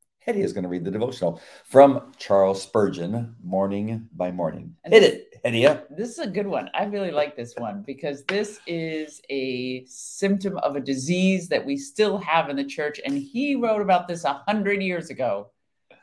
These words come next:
Speaker 2: Here goes, folks. Titus three nine, "Avoid foolish controversies.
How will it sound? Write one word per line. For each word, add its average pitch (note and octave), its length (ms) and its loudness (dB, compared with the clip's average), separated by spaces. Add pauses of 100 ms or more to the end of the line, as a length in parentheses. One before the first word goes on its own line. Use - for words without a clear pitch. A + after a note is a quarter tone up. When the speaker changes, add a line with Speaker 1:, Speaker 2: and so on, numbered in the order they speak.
(120)
Speaker 2:
Here G3 100 0
goes, D3+ 300 2
folks. B2 340 -10 (340)
Titus G3 360 0
three F#3 200 -6
nine, D3 460 -6
"Avoid E3+ 800 0 (160)
foolish E3 640 -6
controversies. D#3+ 1040 -6